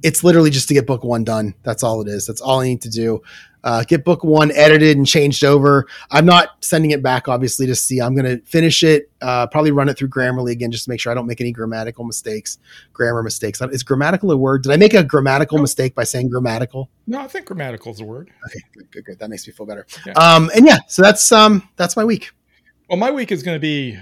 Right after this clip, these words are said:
Speaker 2: for me, it's gonna be completely clear. I can write my own schedule. My wife does have, I think, a colonoscopy or something this week that I'll have to take her to and then bring her back home when she's done. But I'm gonna look forward, look forward to trying to get back on a schedule.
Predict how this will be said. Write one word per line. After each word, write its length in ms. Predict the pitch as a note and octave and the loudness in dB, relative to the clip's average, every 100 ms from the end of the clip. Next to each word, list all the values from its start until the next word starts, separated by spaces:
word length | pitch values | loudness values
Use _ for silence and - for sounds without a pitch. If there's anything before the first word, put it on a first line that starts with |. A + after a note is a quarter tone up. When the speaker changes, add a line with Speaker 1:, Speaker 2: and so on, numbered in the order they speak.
| C3 _ | -20 _
Speaker 2:
for 160 | B2+ | -12
me, 440 | A2 D3 C#4 E3 D#3 | -8 -6 -4 -6 -8
it's 100 | - | -8
gonna 160 | C3+ | -10
be 100 | A#2+ | -10
completely 520 | A2 A#2+ C#3 F#3+ - A#2+ | -12 -16 -14 -14 -14 -16
clear. 400 | - D3 A2+ G#2 | -8 -8 -8 -10
I 60 | |
can 260 | G#2+ A2 G#2+ _ - | -14 -16 -18 _ -10
write 200 | C#3 - | -10 -8
my 180 | C#3 C3 | -10 -10
own 180 | C3 A#2 | -12 -14
schedule. 400 | - B2+ B2 B2+ | -8 -8 -8 -10
My 140 | A#2 | -10
wife 240 | A#2+ C3+ B2 | -10 -10 -12
does 180 | B2 | -14
have, 340 | C3+ A#2+ G#2+ _ _ _ _ _ _ | -12 -12 -14 _ _ _ _ _ _
I 20 | |
think, 120 | A#3+ | -20
a 60 | D#3 | -20
colonoscopy 800 | - C3+ A#2 G2+ A#2 - - F2+ | -14 -12 -12 -14 -18 -20 -20 -20
or 60 | |
something 360 | - B2 A2 G#2 | -16 -16 -16 -20
this 180 | G2+ - | -20 -20
week 100 | A2+ | -16
that 80 | G2+ | -14
I'll 120 | G#2+ | -12
have 180 | A#2+ - | -14 -14
to 60 | - | -12
take 240 | B2+ A2 | -12 -12
her 80 | A#2 | -14
to 200 | - A2 | -12 -12
and 80 | A2 | -14
then 120 | G2+ | -16
bring 120 | A2 | -16
her 80 | G#2 | -16
back 240 | G#2+ G2+ | -16 -16
home 160 | B2 A2 | -16 -16
when 120 | G#2+ | -16
she's 180 | - G#2 | -20 -14
done. 260 | C#3 B2+ A#2 - _ _ - | -12 -12 -16 -20 _ _ -2
But 180 | E3+ E3+ | -2 0
I'm 120 | G3 | -4
gonna 120 | G#3 | -2
look 200 | F#3+ F3+ | -4 -4
forward, 360 | - E3 E3+ D3+ | -2 -2 -2 -8
look 280 | C#3+ D#3 - | -8 -8 -6
forward 260 | D#3 C#3+ | -6 -6
to 80 | C#3+ | -10
trying 220 | A#2 D3 | -10 -8
to 60 | C3 | -8
get 140 | B2 | -8
back 220 | C3 C3+ | -8 -8
on 100 | C3+ | -10
a 60 | B2 | -12
schedule. 640 | - C#3 C#3 C3+ C3+ C3 | -10 -10 -10 -10 -10 -12